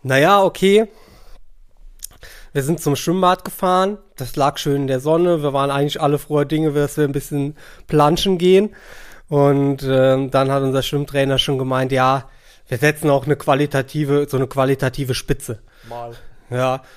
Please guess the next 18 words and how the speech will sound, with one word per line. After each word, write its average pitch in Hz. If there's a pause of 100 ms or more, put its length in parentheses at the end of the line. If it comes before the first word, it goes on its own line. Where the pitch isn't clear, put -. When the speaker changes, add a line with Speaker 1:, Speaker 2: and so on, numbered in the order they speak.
(160)
Speaker 1:
und 143
es -
könnte 170
halt 160
auch 151
ein 160
bisschen 151
länger 135
werden. 123 (560)
Und, 135
naja, 117
ich 131
hab 143
gedacht, 131
okay, 147
können 139
wir 139
machen. 165